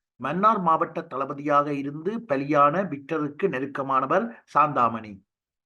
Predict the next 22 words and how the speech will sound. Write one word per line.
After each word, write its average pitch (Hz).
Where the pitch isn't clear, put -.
யாழ் 180
பொது 170
மருத்துவமனையில் 151
கிட்டுவிற்கு 160
சிகிச்சை 139
செய்த 151
டாக்டர்கள் 139
அவரது 160
மன 135
உறுதியை 147
வியந்து 139
பாராட்டினார்கள். 107
கிட்டுவின் 147
மீதான 139
தாக்குதலை 131
அடுத்து 127
யாழ் 156
மாவட்ட 180
புலிகளின் 147
தளபதியாக 135
ராதா 139
நியமிக்கப்பட்டார். 117